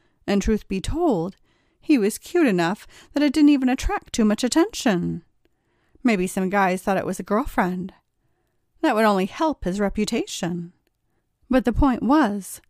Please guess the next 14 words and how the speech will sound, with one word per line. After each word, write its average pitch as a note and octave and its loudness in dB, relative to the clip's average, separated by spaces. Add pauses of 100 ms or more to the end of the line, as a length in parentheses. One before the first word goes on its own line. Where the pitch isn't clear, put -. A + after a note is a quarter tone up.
somebody G3+ 2
knew A#3+ 6
about F#3+ -2
his G#3 -2
past, - -6 (280)
and G#3+ 0
it G3+ 2
was G3 0
gonna G3+ 2
catch A3+ 0
up D4 -2
to G#3 0
his F#3+ -4
present A#3 0